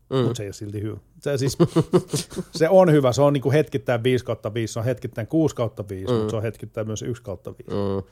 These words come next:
Speaker 1: Vähän niinku joku Viikingit
Speaker 2: Jep.
Speaker 1: sarja kokonaisuutena.
Speaker 2: Joo.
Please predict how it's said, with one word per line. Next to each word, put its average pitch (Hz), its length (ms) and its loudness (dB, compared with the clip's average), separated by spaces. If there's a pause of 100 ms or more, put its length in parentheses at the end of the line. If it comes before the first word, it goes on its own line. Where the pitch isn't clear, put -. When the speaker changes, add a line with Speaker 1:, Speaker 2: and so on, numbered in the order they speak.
(920)
Speaker 1:
Vähän 85 120 -10
niinku 104 120 -4
joku 120 180 -4 (160)
Viikingit 92 460 -6
Speaker 2:
Jep. - 80 -20
Speaker 1:
sarja 87 300 -4
kokonaisuutena. 104 720 -6 (420)
Speaker 2:
Joo. 185 260 -10